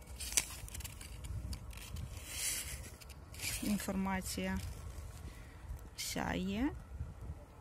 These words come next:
Скільки міліграм, якої речовини.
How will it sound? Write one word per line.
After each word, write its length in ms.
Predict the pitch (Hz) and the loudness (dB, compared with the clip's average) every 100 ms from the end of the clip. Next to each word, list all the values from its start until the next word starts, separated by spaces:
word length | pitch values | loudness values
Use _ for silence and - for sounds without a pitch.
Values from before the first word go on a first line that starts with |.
| - - - - - - - - | -10 -8 -8 -8 -2 -2 -2 -2
Скільки 460 | - - 226 202 202 | 0 6 6 6 6
міліграм, 680 | 196 185 180 175 190 233 320 - - 339 - - - - - - - | 8 6 4 6 6 8 6 4 0 0 0 -2 0 2 4 2 2
якої 460 | 202 190 - 202 196 | 2 2 4 4 6
речовини. 680 | 196 - 202 185 190 220 | 8 8 6 6 6 6